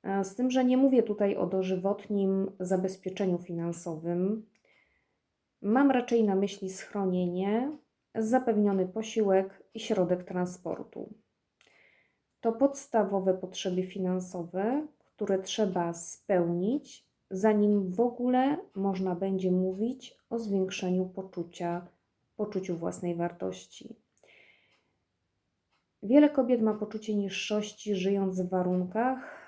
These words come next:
w których nie mogą, czy też nie chcą s-, nie chcą spełniać podstawowych, e, kryteriów godziwego życia. Każdy z nas powinien wiedzieć,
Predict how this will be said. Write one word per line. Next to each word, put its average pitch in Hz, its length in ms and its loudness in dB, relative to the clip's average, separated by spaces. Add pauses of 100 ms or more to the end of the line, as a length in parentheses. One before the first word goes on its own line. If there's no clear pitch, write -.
(220)
w - 80 -20
których 294 680 4
nie 214 360 4
mogą, 196 640 4
czy - 120 -12
też 208 300 -2
nie 202 280 2
chcą 202 320 -4
s-, - 360 -10 (520)
nie 214 160 0
chcą 214 280 0
spełniać 196 580 -2
podstawowych, 180 1000 -4
e, 180 180 0
kryteriów 175 840 -2 (260)
godziwego 180 580 -2
życia. - 480 -8 (840)
Każdy 254 420 2
z 220 60 0
nas 214 240 2
powinien 185 540 0
wiedzieć, 180 800 -2